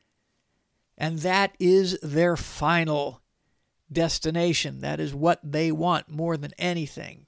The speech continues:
Now, unfortunately for them, as I have stated before, what's going on in the world,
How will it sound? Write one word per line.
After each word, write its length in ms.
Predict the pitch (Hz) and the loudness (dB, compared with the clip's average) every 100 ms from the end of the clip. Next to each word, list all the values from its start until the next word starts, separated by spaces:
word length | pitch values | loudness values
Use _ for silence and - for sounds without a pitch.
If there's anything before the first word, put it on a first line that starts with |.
| _ | _
Now, 600 | 143 139 143 139 135 - | -20 -16 -12 -10 -10 -10
unfortunately 1200 | - 143 180 196 220 214 - 196 220 - 160 160 | -8 -8 -8 -6 -4 -4 -6 -8 -8 -4 -4 -2
for 360 | 147 - 139 147 | -4 -6 -4 -4
them, 400 | 131 - - - - | -6 -12 -14 -18 -10
as 260 | 143 143 | -8 -4
I 140 | 151 151 | -2 -2
have 180 | 147 | -2
stated 540 | 143 - 147 147 147 143 | -4 -4 -2 -2 -4 -6
before, 520 | 151 - 165 - - _ - - - _ _ _ _ _ _ | -10 -2 -2 -2 -10 _ -20 -20 -20 _ _ _ _ _ _
what's 240 | - 170 - | 0 0 2
going 360 | 175 185 208 | 2 2 2
on 260 | 202 190 196 | 2 0 0
in 100 | 196 | 2
the 80 | 202 | 2
world, 500 | 165 165 135 - | 4 2 0 -4